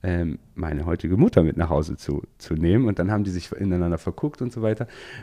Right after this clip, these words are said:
Und dann so, ist das ja so eine witzige, witzige, witzige Geschichte, weil die haben sich dann lieben gelernt und wollten dann heiraten und so weiter. Und dann musste mein Vater ja zu meinem Opa gehen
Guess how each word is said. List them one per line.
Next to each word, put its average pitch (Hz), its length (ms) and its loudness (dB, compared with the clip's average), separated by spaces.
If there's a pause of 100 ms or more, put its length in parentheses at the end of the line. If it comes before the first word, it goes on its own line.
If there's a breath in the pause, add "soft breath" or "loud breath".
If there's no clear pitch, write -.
Und 98 160 0
dann 113 340 4
so, - 160 -8
ist - 200 0
das 120 120 2
ja 113 60 4
so 107 100 -2
eine 104 260 0
witzige, 117 760 4
witzige, 117 300 2
witzige 113 280 0
Geschichte, 104 460 0
weil 92 100 4
die 98 80 2
haben 98 120 2
sich 95 100 -6
dann 87 180 4
lieben 120 240 2
gelernt 98 340 6
und 90 120 0
wollten 87 180 2
dann 82 120 -4
heiraten 98 300 0
und 90 120 -4
so 87 60 -2
weiter. 110 180 2
Und 95 80 2
dann 95 80 2
musste 123 280 2
mein 95 180 2
Vater 143 340 -2
ja 110 160 0
zu - 160 -4
meinem 90 160 2
Opa 139 320 2
gehen 90 340 -2